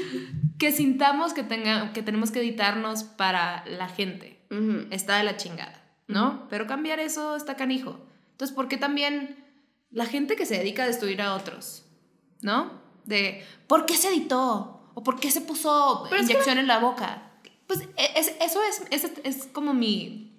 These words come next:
Speaker 2: Claro.
Speaker 1: Ese es como mi, mi, mi
Speaker 2: Tu conflicto.
Speaker 1: mi conflicto, güey.
Speaker 2: Ujú.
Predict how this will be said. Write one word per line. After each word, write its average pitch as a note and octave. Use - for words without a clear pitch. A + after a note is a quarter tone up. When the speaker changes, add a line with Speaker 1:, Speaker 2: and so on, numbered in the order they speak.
Speaker 2:
Claro. C#4+
Speaker 1:
Ese A3+
es B3+
como C4+
mi, G#3+
mi, G3
mi F#3
Speaker 2:
Tu C4+
conflicto. B3+
Speaker 1:
mi A3+
conflicto, A#3
güey. -
Speaker 2:
Ujú. A3